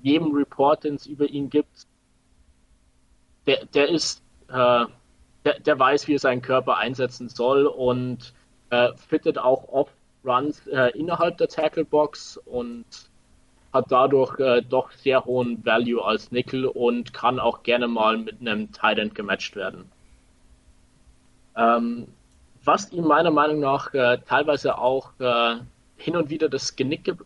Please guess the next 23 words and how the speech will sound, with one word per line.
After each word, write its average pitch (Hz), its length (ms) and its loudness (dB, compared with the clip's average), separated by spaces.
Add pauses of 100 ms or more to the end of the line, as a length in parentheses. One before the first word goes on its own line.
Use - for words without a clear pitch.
äh, 143 280 4 (140)
gebrochen 156 540 -4
hat, 190 240 0 (420)
äh, 135 220 4 (100)
dass 135 180 0
er 143 120 0
sich - 280 -6
zu 185 220 -12
sehr 165 320 2
auf 147 120 -4
seine, 135 460 0
äh, 127 260 0 (120)
Physis 180 480 -8
verlassen 127 540 -4
hat 160 240 -2 (460)
und 139 600 0
wirklich 151 460 -4
sehr 160 520 2
aggressiv, 170 680 -4 (160)
ähm, 135 480 -4 (1200)
in 170 180 -2
den, 165 260 -2
äh, 127 460 4